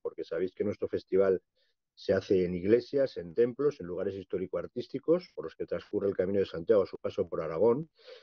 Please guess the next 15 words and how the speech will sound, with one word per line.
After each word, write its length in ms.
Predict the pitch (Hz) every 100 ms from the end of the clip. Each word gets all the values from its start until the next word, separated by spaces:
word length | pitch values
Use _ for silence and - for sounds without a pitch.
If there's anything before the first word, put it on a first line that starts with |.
| _ _
Por 180 | - 92
tanto, 520 | 107 104 101 120 123 -
eh, 300 | 98 95 92 95
iglesias 640 | 107 113 - 127 131 - _
que 140 | 110
fueron 420 | - 107 107 120 117
reducidas 600 | 110 104 - 110 127 107
a 80 |
una 160 | 101 113
tercera 400 | 107 98 101 95
parte 260 | 135 135 110
aproximadamente 680 | 95 90 95 101 104 107 110
de 80 |
su 120 | 104 113
aforo, 420 | - 139 143